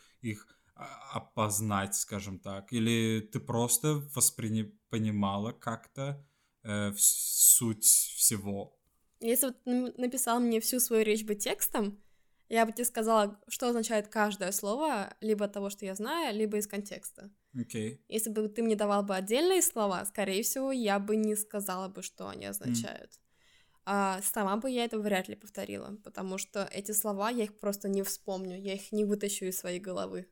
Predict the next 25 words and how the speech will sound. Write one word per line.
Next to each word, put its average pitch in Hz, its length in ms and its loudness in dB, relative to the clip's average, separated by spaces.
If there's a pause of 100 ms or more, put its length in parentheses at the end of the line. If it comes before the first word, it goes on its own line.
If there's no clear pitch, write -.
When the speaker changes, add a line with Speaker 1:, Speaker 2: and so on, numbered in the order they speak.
(100)
Speaker 2:
когда 196 180 -4
мне 190 120 -2
нужны 185 300 -4
будут. 175 300 -6
Speaker 1:
Да. 113 100 -12 (880)
Ну 127 160 2
вот, 143 320 -2
э, 143 400 2 (280)
вот 127 220 -8
об 123 160 0
этом 135 280 0
я 113 160 0
и 107 40 -4
говорю, 110 420 -4
что 104 460 -8
вот, 107 340 -8 (560)
ну, 123 380 0
по 117 80 -2
сути, 123 360 2
вот 110 280 -6
так 113 380 2
нужно 101 300 -6
подходить 101 580 -10
к - 100 -16
языку. - 540 -12